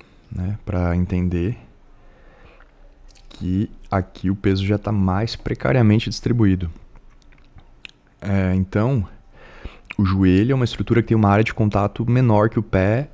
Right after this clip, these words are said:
e arredondada, né? Não favorece tanto, né, como a, por exemplo, como o pé, que tem uma, uma estrutura mais larga, não, não favorece tanto a absorção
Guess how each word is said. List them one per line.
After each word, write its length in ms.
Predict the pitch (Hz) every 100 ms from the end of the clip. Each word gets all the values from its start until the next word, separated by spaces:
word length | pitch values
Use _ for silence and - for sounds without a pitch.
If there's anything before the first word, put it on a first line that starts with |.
| -
e 400 | 101 101 107 - - -
arredondada, 720 | - 98 107 123 98 92 90 82
né? 160 | 82 95
Não 100 | 98
favorece 580 | 92 95 92 98 -
tanto, 600 | - 92 104 - 98 95 90 -
né, 220 | - - -
como 440 | - 95 92 98 - _ _ - - - - - - _ - _
a, 240 | - 90 87
por 180 | - 92
exemplo, 240 | 92 90
como 140 | 95
o 40 | 95
pé, 240 | - 92
que 100 | 107
tem 80 | 90
uma, 380 | 90 85 82 90
uma 120 | - 92
estrutura 340 | - 95 95
mais 220 | 95 98
larga, 380 | 95 87 101 113
não, 260 | 98 92 92
não 580 | 92 92 95 95 - 104 -
favorece 480 | 98 98 95 101 -
tanto 320 | 98 - 101
a 320 | 104 101 92 - - - - -
absorção 800 | 98 95 - 101 - 98 107